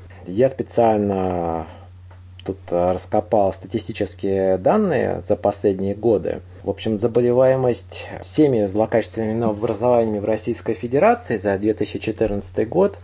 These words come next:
это было триста восемьдесят восемь и девять десятых на сто тысяч населения.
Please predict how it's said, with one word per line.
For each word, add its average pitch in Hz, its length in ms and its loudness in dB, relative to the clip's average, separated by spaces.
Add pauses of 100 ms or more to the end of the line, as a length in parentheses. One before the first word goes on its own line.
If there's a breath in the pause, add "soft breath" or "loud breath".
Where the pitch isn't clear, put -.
(180 loud breath)
это 110 120 0
было 127 360 4
триста 127 480 0
восемьдесят 120 640 0
восемь 123 400 0
и 101 60 0
девять 113 260 0
десятых 110 500 -2
на 95 120 -2
сто - 180 -4
тысяч 107 380 -8
населения. 95 680 -8